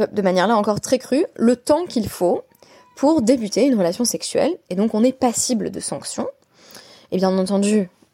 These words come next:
on va devoir se livrer au rituel des eaux amères si on a eu ne serait-ce qu'un début de rapport sexuel.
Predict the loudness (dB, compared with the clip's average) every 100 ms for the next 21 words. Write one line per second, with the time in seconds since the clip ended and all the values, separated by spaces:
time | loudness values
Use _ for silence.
0 | _ _ _ _ -14 0 2 2 2 2
1 | 2 0 -6 -4 -2 -2 -2 -2 -2 -2
2 | -2 -2 -2 0 0 0 -2 -10 -20 -20
3 | -20 -12 -6 0 4 4 2 0 2 4
4 | 4 2 2 0 0 0 0 0 2 0
5 | 0 -2 0 2 2 2 0 -2 -8 -12
6 | -16